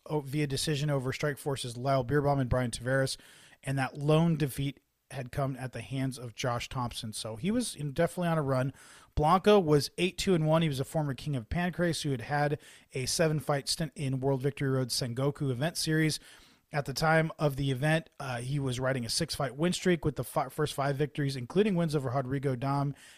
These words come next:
and Katsuya Inoue, all coming via knockout. In fact, seven of his eight career wins had come via stoppage, with four in the first round, so he was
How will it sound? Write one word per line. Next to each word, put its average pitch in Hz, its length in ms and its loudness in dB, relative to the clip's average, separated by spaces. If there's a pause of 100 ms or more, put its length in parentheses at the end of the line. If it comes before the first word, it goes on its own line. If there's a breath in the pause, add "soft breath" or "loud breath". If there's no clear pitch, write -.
and 135 100 -6
Katsuya 143 480 -2
Inoue, 127 500 0
all 139 160 0
coming 139 260 -2
via 123 200 -2
knockout. 139 580 0 (400 loud breath)
In 147 60 0
fact, 175 240 8
seven 180 260 4
of 160 80 4
his 143 240 0
eight 151 160 -4
career 151 220 0
wins 170 260 2
had 160 100 -4
come 156 200 -2
via 131 140 -4
stoppage, 151 580 0
with 123 100 -8
four 147 320 0
in 131 140 -8
the 120 60 -6
first - 320 -6
round, 123 200 -4
so 120 120 -10
he 139 200 -6
was 127 220 -4